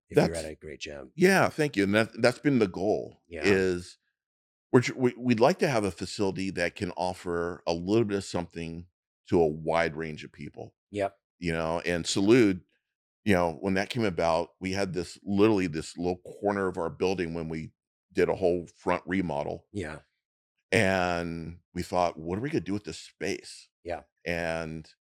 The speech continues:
Speaker 2: we built it out before we even had anybody to go in it. Um, and then in one of our management meetings, somebody suggested, 'cause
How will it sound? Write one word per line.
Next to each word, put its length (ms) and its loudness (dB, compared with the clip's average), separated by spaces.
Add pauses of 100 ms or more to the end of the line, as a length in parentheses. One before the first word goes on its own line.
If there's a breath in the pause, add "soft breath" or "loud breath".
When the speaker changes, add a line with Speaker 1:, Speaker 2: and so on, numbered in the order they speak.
(640)
Speaker 2:
we 80 4
built 340 6
it 100 6
out 180 4
before 240 -4
we 120 0
even 180 -4
had 200 -2
anybody 380 -6
to 100 -18
go 320 -2
in 80 -6
it. 180 -8 (840)
Um, 500 -2
and 120 -6
then 140 -2
in 160 -6
one 140 0
of 60 -4
our 260 2
management 420 -2
meetings, 420 -6 (760)
somebody 280 0
suggested, 600 -2
'cause 200 -2